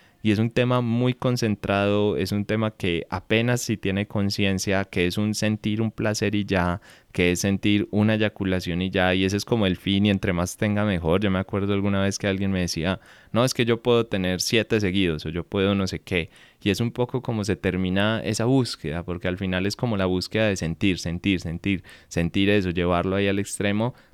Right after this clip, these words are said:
Pero claro, ese sentir y ese buscar, todo está muy concentrado en el pene, ¿sí? Está concentrado en esa zona del cuerpo y nada más.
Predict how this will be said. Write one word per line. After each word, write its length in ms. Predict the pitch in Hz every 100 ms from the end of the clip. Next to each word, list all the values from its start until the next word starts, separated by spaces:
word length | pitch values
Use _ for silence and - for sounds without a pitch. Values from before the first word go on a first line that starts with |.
| -
Pero 200 | 87 -
claro, 240 | 110 90
ese 320 | 98 107 110 -
sentir 500 | - 87 - 107 113
y 60 |
ese 160 | 117 123
buscar, 520 | 127 - 131 107 113 - _ _ -
todo 380 | 120 117 120 -
está 400 | 98 - 101 95
muy 260 | 95 95
concentrado 840 | 92 95 98 95 - 85 85 90 117 _
en 340 | 90 98 98 110 - _ -
el 160 | 76
pene, 340 | - 78 71 - _
¿sí? 280 | - 85 98
Está 300 | 87 - 101
concentrado 720 | - 104 98 87 92 98 107 -
en 160 | 90
esa 200 | 90 87
zona 220 | 95 95
del 140 | 92 92
cuerpo 460 | 117 123 131 - _ _ -
y 120 | 117
nada 300 | 107 95 95
más. 360 | 92 80 -